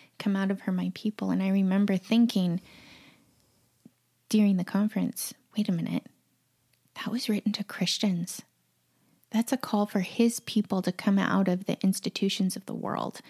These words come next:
And here Adventism was being laid out before me as an institution of the world.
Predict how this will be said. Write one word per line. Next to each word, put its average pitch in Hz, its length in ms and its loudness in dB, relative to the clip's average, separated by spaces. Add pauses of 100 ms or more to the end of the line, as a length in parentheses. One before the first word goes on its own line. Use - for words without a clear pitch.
(440)
And 190 140 2
here 208 300 2
Adventism 180 640 0
was 180 240 -2
being 180 340 0
laid 185 220 0
out 175 220 -4
before 180 360 -2
me 170 200 -2
as - 160 -4
an 165 160 -2
institution 180 640 -2
of 190 100 -6
the - 80 -8
world. - 340 -6